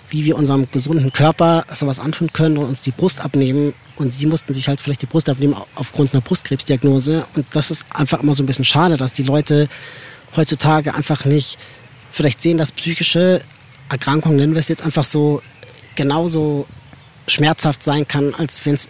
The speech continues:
irgendwie eine körperliche Erkrankung ist. Und deswegen ist es immer so schwierig zu sagen, "Ach komm, das bildest du dir nur ein" oder "Bleib doch einfach, wer du bist." Das ist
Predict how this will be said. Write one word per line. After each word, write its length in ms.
irgendwie 160
eine 100
körperliche 380
Erkrankung 420
ist. 160
Und 80
deswegen 460
ist 100
es 140
immer 160
so 80
schwierig 360
zu 80
sagen, 380
"Ach 220
komm, 380
das 120
bildest 280
du 20
dir 160
nur 140
ein" 300
oder 260
"Bleib 260
doch 140
einfach, 340
wer 80
du 80
bist." 340
Das 120
ist 340